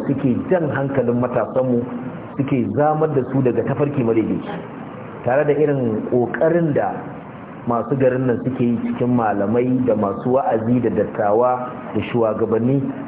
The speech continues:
suna iya ƙoƙarinsu wajen ganin sun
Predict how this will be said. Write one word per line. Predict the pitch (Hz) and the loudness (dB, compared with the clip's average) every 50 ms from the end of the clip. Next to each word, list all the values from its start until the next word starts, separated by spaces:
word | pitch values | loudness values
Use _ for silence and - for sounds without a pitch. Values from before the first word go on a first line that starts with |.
| - - - - | -12 -12 -8 -4
suna | - 139 139 135 135 165 | -2 0 0 0 2 2
iya | 160 156 156 | 2 4 2
ƙoƙarinsu | 233 - 151 139 143 139 139 151 156 156 156 156 139 - - | 2 2 0 0 0 0 0 0 0 2 0 0 0 0 2
wajen | 127 131 127 135 135 131 | 2 4 4 4 2 2
ganin | 135 131 131 131 127 - - | 2 0 0 -2 -2 -2 0
sun | 156 156 | 0 0